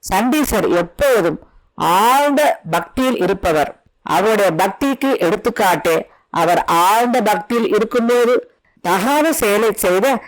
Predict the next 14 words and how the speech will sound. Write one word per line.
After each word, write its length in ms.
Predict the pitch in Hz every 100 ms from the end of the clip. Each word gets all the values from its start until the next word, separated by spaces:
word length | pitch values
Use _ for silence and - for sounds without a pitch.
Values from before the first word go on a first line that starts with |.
| - _
தந்தையின் 560 | 196 214 262 254 247 -
கால்களை 680 | 190 185 233 285 254 220
வெட்டினார் 600 | 214 165 160 180 196 269 294
என்பதை 300 | 208 190 190
நாம் 340 | 170 208 226
அறிவோம். 460 | - 156 180 156 - _ _ _ -
இந்த 340 | 196 277 330
வாழ்க்கை 520 | 226 175 247 247 269
வரலாற்றில் 680 | 185 151 160 185 175 - 160
நாம் 260 | 160 165 -
அறிந்து 380 | 135 156 220 208
கொள்வது 480 | 170 160 208 247 - _ _ _
ஆழ்ந்த 680 | - 143 170 240 302 330 320
பக்தியில் 800 | 214 170 185 - 269 262 - _